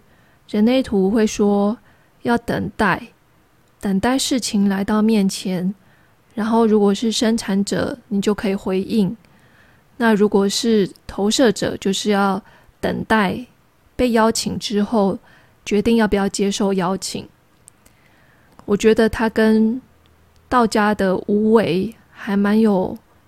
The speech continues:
相似之处的。那无为不是说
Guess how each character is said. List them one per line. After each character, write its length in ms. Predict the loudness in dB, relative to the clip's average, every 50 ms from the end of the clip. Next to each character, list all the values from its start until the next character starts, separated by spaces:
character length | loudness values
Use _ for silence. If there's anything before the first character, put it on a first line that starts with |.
| _ _
相 320 | -18 -10 -4 -2 -2 -2
似 220 | -2 -2 -2 -2 -2
之 180 | -2 -2 -6
处 300 | -6 -4 -4 -4 -4 -4
的。 240 | -4 -6 -8 -8 -8 _ _ _ -20 _ _ _ _ _ -20 -20 _ -20 _ _ _ -2
那 140 | 0 0 2
无 240 | 2 2 2 4 4
为 180 | 4 4 2
不 160 | 0 0 -2
是 220 | -2 -2 0 -2 -2
说 540 | 0 0 0 0 2 2 2 0 0 -2